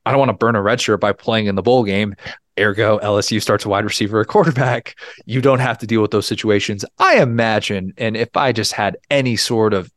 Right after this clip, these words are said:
inkling, I would suggest that bowl executives nip that one in the bud. They said, "Hey, N C double A, um, w-,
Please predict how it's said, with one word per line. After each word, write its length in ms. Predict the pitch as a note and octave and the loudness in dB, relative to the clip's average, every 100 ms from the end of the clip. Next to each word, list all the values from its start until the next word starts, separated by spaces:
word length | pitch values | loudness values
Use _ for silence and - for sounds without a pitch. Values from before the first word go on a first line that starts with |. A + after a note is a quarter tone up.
| _ _ _ - | _ _ _ -4
inkling, 480 | B2+ A2 A2+ G2 F#2+ | -4 -2 -2 -2 -2
I 100 | G2+ | 0
would 180 | G#2 G2 | 0 -2
suggest 520 | G#2+ F#2+ A2+ G2 - | -6 -2 0 0 -2
that 300 | G2+ F#2 - - - - - _ _ _ _ - | 0 -2 -6 -20 -20 -20 -20 _ _ _ _ -6
bowl 280 | A#2+ C3 A#2 | 0 4 2
executives 840 | G#2+ A#2 G#2 G2+ G2 F#2 - - _ | 2 -2 -2 -2 0 0 -4 -8 _
nip 340 | G#2+ A#2+ A#2+ - | -4 0 0 0
that 220 | G#2 - | -2 -2
one 160 | G2 | -4
in 60 | F2+ | -4
the 80 | F2 | -6
bud. 320 | F2+ F2 E2+ _ - | -2 -2 -4 _ -4
They 140 | A2 | -2
said, 340 | - B2 A2+ - - - - _ | 0 0 -2 -8 -20 -20 -20 _
"Hey, 320 | - B2 G2 - | -2 0 0 -2
N 80 | B2 | -4
C 100 | A#2 | 0
double 240 | A2+ G#2+ | 0 2
A, 140 | G2 E2+ - | 0 -2 -6
um, 300 | G#2+ G2 F#2 - | -4 -2 -4 -8
w-, 160 | - - | -12 -10